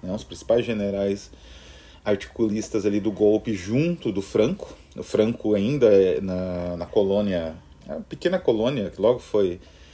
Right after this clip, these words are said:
tornada independente, né, na, na colônia espanhola na África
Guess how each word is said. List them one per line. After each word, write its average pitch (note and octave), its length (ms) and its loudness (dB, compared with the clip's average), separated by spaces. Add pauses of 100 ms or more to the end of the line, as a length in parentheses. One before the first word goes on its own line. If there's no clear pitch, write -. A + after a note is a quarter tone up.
(420)
tornada G#2+ 260 6
independente, G#2 640 2
né, G2+ 320 2
na, F2+ 600 -2
na F2+ 120 -8
colônia F#2 880 -2
espanhola F#2 560 2
na F#2 260 0
África - 360 -8